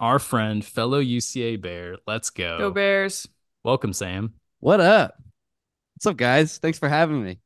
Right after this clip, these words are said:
Speaker 2: Hey, thanks
Speaker 1: Dude.
Speaker 2: for being on, man.
Speaker 3: Stoked. Yeah,
Speaker 1: You ready
Speaker 3: yeah.
Speaker 1: to, you ready to talk about the Academy Awards and
Speaker 3: Yeah,
Speaker 1: Gilmore
Speaker 3: I'm
Speaker 1: Girls?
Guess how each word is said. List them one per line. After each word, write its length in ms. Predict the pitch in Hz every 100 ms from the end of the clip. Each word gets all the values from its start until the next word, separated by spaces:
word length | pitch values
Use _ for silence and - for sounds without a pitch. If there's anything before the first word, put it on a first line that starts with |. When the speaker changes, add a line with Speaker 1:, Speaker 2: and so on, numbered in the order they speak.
| _ _ _ _
Speaker 2:
Hey, 100 | 247
thanks 200 | 226 131
Speaker 1:
Dude. 60 | -
Speaker 2:
for 60 |
being 160 | - 302
on, 180 | 220 233
man. 160 | 185
Speaker 3:
Stoked. 500 | 196 - 143 165 - - _ _
Yeah, 240 | - 143 180
Speaker 1:
You 100 | 139
ready 200 | 175 180
Speaker 3:
yeah. 160 | 165
Speaker 1:
to, 160 | 120 -
you 160 | - 127
ready 140 | 165
to 120 | 175 160
talk 160 | 143
about 200 | 151 147
the 80 | 143
Academy 320 | 131 131 151
Awards 520 | 135 113 123 156 - - -
and 160 | 113
Speaker 3:
Yeah, 160 | 113 147
Speaker 1:
Gilmore 140 | 123
Speaker 3:
I'm 20 |
Speaker 1:
Girls? 440 | 120 151 156 160